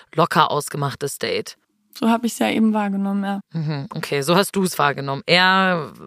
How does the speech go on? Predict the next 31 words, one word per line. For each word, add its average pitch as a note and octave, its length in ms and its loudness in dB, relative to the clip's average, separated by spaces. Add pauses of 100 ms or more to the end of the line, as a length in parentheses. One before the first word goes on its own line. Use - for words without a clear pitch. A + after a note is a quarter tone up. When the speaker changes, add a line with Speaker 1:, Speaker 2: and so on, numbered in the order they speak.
Speaker 1:
nicht? D#3 840 -6 (280)
Fragezeichen? A#3+ 760 0 (100)
Speaker 2:
Ja, G3 680 4 (240)
er, A3 560 2 (880)
er A#3 140 4
hat B3+ 140 2
dann A#3 120 2
zugesagt, C4+ 580 2
er G#3+ 60 -2
meinte, G#3 340 0
okay, C4+ 480 2 (180)
ich - 80 -12
find's A3+ 220 0 (100)
cool, C4+ 160 6
dass A3 220 -2
du G#3+ 380 2
dich - 260 -4
entschuldigst C#4 800 4
und G3+ 520 0
dass - 120 -6
du - 80 -6
das - 240 -4
verstanden B3+ 520 2
hast, A#3 240 0
dass G#3+ 120 -6
das A3 140 -4
für - 120 0
mich G#3+ 200 2
blöd G#3+ 300 -2
war G#3 280 4
und F#3+ 220 -2